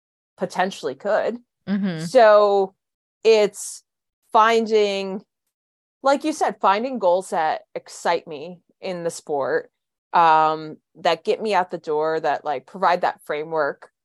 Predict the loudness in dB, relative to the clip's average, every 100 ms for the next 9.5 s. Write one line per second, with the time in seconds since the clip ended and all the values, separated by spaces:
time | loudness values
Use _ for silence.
0 | _ -10 2 4 6 6 2 0 -18 -20
1 | _ _ _ -8 -6 -6 -6 -6 -4 -4
2 | -4 -4 -4 -4 -6 -8 -12 _ _ _
3 | -12 -8 -8 -8 -8 -6 -6 -6 -16 -20
4 | -20 _ -16 0 2 2 -2 -8 -6 0
5 | 0 -2 -8 -6 -2 -2 -2 -4 -6 -6
6 | -8 -14 -10 -8 -8 -8 -10 -12 -12 -12
7 | -8 -6 -8 -10 _ _ _ -4 -4 -4
8 | -4 -2 0 0 -2 -2 -6 -6 -12 -8
9 | -6 -4 -6 -10 -18